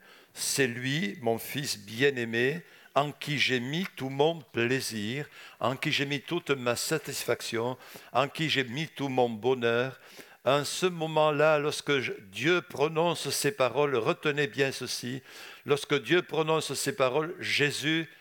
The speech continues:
n'a pas encore commencé son ministère. Jésus n'a pas encore, euh, prononcé un message. Jésus n'a pas encore, euh, guéri un seul malade.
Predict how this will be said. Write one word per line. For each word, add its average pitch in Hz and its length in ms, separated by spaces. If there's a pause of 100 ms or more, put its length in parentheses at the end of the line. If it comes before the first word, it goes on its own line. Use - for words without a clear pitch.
(180)
n'a 120 260
pas 185 500
encore 147 540
commencé 131 480
son 110 160
ministère. 95 640 (1600)
Jésus 156 400
n'a 180 120
pas 170 240
encore, 175 540
euh, 151 160 (720)
prononcé 196 840
un 160 100
message. 127 640 (1300)
Jésus 180 440
n'a 180 100
pas 165 260
encore, 170 460
euh, 147 200 (220)
guéri 202 600
un 175 160
seul 190 340
malade. 131 580